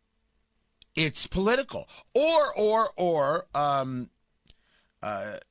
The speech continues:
the people who run Twitter are despicable, and let me give you an example. Twitter did not take down pornographic images,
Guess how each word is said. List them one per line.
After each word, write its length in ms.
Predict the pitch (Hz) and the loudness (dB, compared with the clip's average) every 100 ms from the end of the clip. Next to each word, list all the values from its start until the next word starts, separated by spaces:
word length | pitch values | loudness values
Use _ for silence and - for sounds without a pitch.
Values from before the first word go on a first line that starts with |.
| _ _ - 143 | _ _ -20 -12
the 140 | 160 | -6
people 280 | 165 202 185 | -4 -2 0
who 100 | 175 | 0
run 260 | 170 156 | 0 -2
Twitter 420 | 147 160 170 151 147 | -2 -2 -2 0 0
are 240 | 135 131 | 0 -2
despicable, 720 | 120 - - 240 202 127 110 113 | -2 -6 -2 -2 -4 -6 -6 -4
and 280 | 127 123 | -6 -4
let 140 | 120 107 | -6 -8
me 140 | 123 | -12
give 240 | 101 117 104 | -10 -10 -6
you 240 | 113 113 - | -6 -6 -8
an 160 | 107 113 | -8 -8
example. 640 | 113 107 185 196 95 76 _ _ _ _ _ _ _ - _ _ - | -8 -4 -2 -2 -6 -14 _ _ _ _ _ _ _ -20 _ _ -8
Twitter 600 | - 254 240 147 185 240 - _ _ _ _ _ _ _ | -2 2 2 2 0 -8 -18 _ _ _ _ _ _ _
did 180 | - 190 | -6 -2
not 260 | 214 226 226 | 0 0 -2
take 460 | - 214 214 - | -2 -2 -2 -6
down 560 | 143 185 180 175 180 156 _ - | -4 -2 0 -2 -4 -8 _ -12
pornographic 720 | - 220 220 208 190 151 135 165 | -4 -2 0 0 0 -4 -8 -4
images, 560 | 180 147 92 78 - | -2 -4 -8 -14 -20